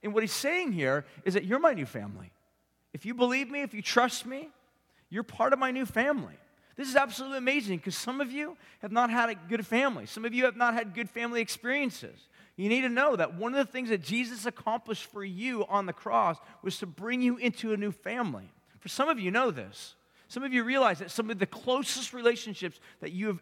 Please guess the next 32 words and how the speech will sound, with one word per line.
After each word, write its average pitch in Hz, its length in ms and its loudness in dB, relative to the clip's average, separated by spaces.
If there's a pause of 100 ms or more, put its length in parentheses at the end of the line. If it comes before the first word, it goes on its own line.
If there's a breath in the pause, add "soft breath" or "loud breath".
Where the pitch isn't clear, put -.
(100)
ever 220 320 4
developed 208 460 4
in 190 80 -6
your 185 60 -6
entire 190 320 2
life 185 280 4 (180)
are 180 80 6
actually 202 300 2
not 185 440 4
with 202 220 -6
blood 185 240 4
relatives, 202 640 0 (600)
but 151 100 -4
with 160 140 -4
Christians. - 540 -4 (1160)
People 208 260 -4
that 202 140 4
you 190 80 2
have 190 120 6
absolutely 233 480 0
nothing 214 260 2
in 175 80 0
common 202 420 0
with. 120 160 -4
People 220 280 -2
that 202 120 4
you 196 160 0
normally 214 540 2
would 220 160 0
not 214 180 6
have 214 240 2
much 190 420 0